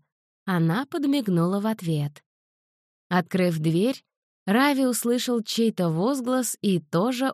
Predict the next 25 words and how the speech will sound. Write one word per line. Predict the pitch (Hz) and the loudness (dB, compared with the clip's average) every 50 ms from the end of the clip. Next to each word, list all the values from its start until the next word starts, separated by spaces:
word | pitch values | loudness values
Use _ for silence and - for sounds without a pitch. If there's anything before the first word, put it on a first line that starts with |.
| _ | _
охнул | - 180 185 185 - - 214 202 196 185 - - | -2 0 0 0 0 0 0 0 0 0 0 -2
от | 175 180 170 180 | -6 -4 -2 -2
неожиданности. | 180 180 175 175 175 165 175 175 156 156 156 151 151 147 143 - - - 160 147 143 143 - _ _ _ _ _ _ _ _ _ _ _ _ - | -2 0 0 -2 -2 -2 -2 -2 0 0 0 0 0 -2 -4 -6 -6 -4 -2 -2 -2 -4 -8 _ _ _ _ _ _ _ _ _ _ _ _ -4
Пипа | 180 208 233 247 220 - 202 190 180 | -2 0 0 0 0 0 0 0 0
выглянула | 170 165 180 208 214 185 190 185 180 180 170 165 156 151 | 0 2 2 2 2 2 2 2 2 2 2 2 0 0
посмотреть, | 151 170 160 - 190 180 165 165 170 175 185 175 - | -2 -4 -4 -2 -2 -2 -2 -2 -2 -2 -4 -4 -4
в | - - | -8 -8
чем | - 196 196 214 233 | -4 0 0 2 2
дело. | 226 262 285 262 208 165 151 147 147 _ _ _ _ _ _ _ _ _ - | 0 0 0 0 0 0 -2 -2 -4 _ _ _ _ _ _ _ _ _ -2
На | 170 190 202 196 | 0 2 2 4
пороге, | - 190 180 175 175 196 262 294 285 220 185 175 156 147 147 - _ _ _ _ _ _ - | 2 2 2 2 2 2 2 0 0 0 0 0 -2 -2 -4 -8 _ _ _ _ _ _ -4
так | 240 247 247 233 - | -2 -2 -2 0 0
и | 226 | 2
не | 208 196 190 | 2 2 2
успев | 190 - - - 226 214 208 - - | 0 -4 -4 -2 0 0 0 -2 -4
постучать, | - 180 175 - - - 160 147 - - 233 269 294 285 - - _ _ _ _ _ _ | -6 -6 -6 -6 -4 -6 -6 -4 -4 -4 -2 -2 -2 -4 -6 -12 _ _ _ _ _ _
стоял | - - - - 170 160 156 170 214 254 285 285 269 - | -16 -10 -4 0 0 0 2 0 0 0 0 -2 -2 -6
Чарли | - - - - 196 220 240 247 247 254 262 262 | -8 -8 -4 -2 0 0 0 0 0 0 -2 0
Грин — | 220 240 294 302 285 240 180 160 147 147 - _ _ _ _ _ _ _ - | 0 0 2 2 4 4 2 2 0 -4 -6 _ _ _ _ _ _ _ -4
рыжеволосый | 175 190 196 190 165 185 175 175 175 165 165 170 202 262 254 - - 247 226 | 0 0 2 2 0 0 0 2 2 2 2 2 0 0 -2 -2 -2 -2 0
зеленоглазый | 196 196 185 185 185 185 175 170 175 185 190 196 196 180 180 170 160 | 0 0 0 0 2 0 0 0 0 0 0 0 0 0 -2 -4 -4
сосед | - 180 156 156 - - 240 247 240 - | -4 -4 -4 -4 -2 -2 -4 -4 -4 -6
с | - | -6
их | 269 262 - - | -6 -6 -4 -2
улицы. | 302 269 208 170 147 - - 165 160 147 139 | 0 2 2 0 0 -2 -4 -4 -2 -2 -4